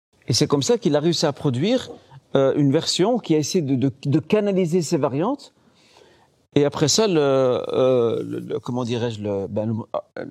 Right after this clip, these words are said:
le, le, le, il a ordonné que tout, toutes les autres versions soient brûlées. Ça aussi, c'est un, c'est un truc sur lequel,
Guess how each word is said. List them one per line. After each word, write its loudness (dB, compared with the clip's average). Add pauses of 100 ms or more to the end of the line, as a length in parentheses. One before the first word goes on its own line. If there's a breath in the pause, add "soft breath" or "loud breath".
(240)
le, 0
le, -2
le, -2 (360)
il 4
a 4
ordonné 0
que -2
tout, 0 (120)
toutes -6
les 2
autres 2
versions -4
soient -2
brûlées. 0
Ça -2
aussi, -2
c'est -4
un, 0
c'est -6
un -2
truc -8
sur -2
lequel, 0